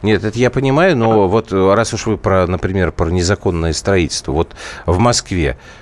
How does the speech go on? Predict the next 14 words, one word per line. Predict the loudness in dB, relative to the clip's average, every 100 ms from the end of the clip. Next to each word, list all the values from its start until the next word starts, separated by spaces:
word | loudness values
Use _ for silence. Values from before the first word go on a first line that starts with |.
| -16
э, | -10 -6 -6 -4
ну, | 0
у | 2
нас | 2 2
нет | 0 0
губернатора, | -2 0 0 0 0 0
в |
Москве | 0 -2 0
есть | 0 0
мэр. | 0 0
Ну, | 0
собственно, | -2 -2 -4 -4
какая | -2 0 2
разница-то? | 2 0 -4 -10 -10 -12 -16